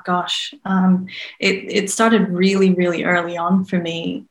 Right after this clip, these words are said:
You know, I'm from a family background in dentistry, and my dad was a consultant in restorative dentistry at two major hospitals in the U K.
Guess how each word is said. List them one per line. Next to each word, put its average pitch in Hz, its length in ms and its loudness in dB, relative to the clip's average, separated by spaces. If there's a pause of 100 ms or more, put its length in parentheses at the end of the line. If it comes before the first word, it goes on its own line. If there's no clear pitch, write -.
(120)
You 196 140 2
know, 180 100 2
I'm 180 260 4
from 196 160 0
a 190 100 -2
family 180 340 -2
background 180 600 0
in 185 140 0
dentistry, 190 920 -4 (540)
and 190 120 2
my 185 140 6
dad 180 640 2
was 190 180 0
a - 20 -8
consultant 185 800 -2
in 185 600 -4 (160)
restorative 190 580 0
dentistry 180 880 -2 (280)
at - 100 -8
two 185 240 0
major 170 300 -2
hospitals 175 600 -8
in 175 80 -4
the 170 80 -8
U 170 200 -8
K. 180 540 -4